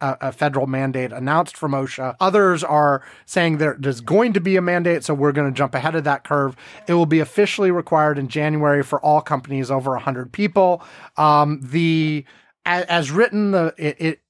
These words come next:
it does not include an exception for people who've had covid and recovered. Um,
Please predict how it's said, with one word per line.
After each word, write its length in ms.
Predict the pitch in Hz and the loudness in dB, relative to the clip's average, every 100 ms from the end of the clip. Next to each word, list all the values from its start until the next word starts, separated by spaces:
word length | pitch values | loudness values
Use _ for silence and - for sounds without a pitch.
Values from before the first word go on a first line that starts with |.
| - | -6
it 120 | 165 | -2
does 200 | 151 143 | 0 0
not 540 | 156 156 170 254 277 - _ - | 2 2 4 4 0 -8 _ -4
include 720 | 185 175 - 190 185 185 180 | -4 -4 -2 2 4 2 0
an 100 | 165 | -6
exception 640 | 160 - 175 170 - 175 160 | -6 -2 0 0 -2 -4 -4
for 240 | - 151 | -2 -2
people 560 | 160 160 165 156 147 - - - _ | 0 -4 0 0 0 -4 -20 -20 _
who've 540 | - 165 151 147 139 - _ | 0 4 4 2 0 -10 _
had 540 | - - 151 165 175 | -18 -4 0 0 -2
covid 500 | 165 190 185 196 190 | 0 2 2 2 0
and 140 | 147 139 | -2 -4
recovered. 560 | 127 143 151 247 311 - _ _ - - - | -4 -2 0 0 -2 -8 _ _ -20 -12 0
Um, 560 | 160 156 156 151 156 | 4 4 4 0 -4